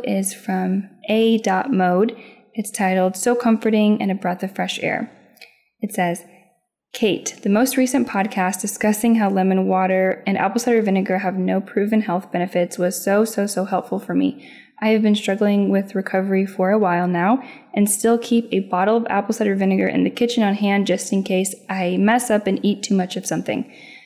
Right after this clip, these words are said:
Thank you so much for being so honest and kind.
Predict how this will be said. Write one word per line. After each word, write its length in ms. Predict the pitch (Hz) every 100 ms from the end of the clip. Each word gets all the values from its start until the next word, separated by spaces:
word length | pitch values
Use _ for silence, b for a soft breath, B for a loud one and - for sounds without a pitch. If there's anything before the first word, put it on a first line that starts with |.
| B B -
Thank 240 | 220 226
you 80 | 262
so 240 | - 214
much 240 | 220 208 -
for 140 | 196
being 200 | 196 190
so 280 | 190 190 196
honest 340 | 185 180 185
and 140 | 196 190
kind. 420 | 180 180 208